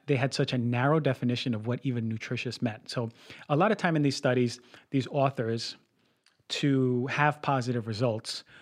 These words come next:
will create their own definitions. They'll take a subjective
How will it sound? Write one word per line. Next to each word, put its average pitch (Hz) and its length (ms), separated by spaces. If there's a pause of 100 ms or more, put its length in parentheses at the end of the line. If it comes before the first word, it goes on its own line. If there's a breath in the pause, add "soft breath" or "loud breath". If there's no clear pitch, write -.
(200 loud breath)
will 131 220
create 139 400
their 127 160
own 131 200
definitions. 127 920
They'll 143 140
take 151 160
a 147 60
subjective 131 640